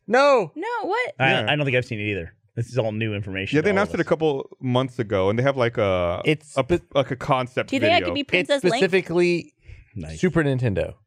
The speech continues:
Speaker 4: They
Speaker 2: Call
Speaker 4: are
Speaker 2: back.
Speaker 4: calling it
Speaker 2: See.
Speaker 4: Super Nintendo World. So I don't know if that means it's specifically Super Nintendo or if it's just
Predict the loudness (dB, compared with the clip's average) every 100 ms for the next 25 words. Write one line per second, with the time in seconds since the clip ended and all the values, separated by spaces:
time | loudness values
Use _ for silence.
0 | 0 2 4 2 2 2 2 0 -2 -2
1 | -12 -14 -2 0 2 2 0 -2 0 2
2 | 2 0 -4 -10 -20 _ -4 0 2 2
3 | 2 0 -2 -2 -6 -12 -14 -2 0 0
4 | -2 -2 -2 0 -2 -2 0 2 2 0
5 | 0 -2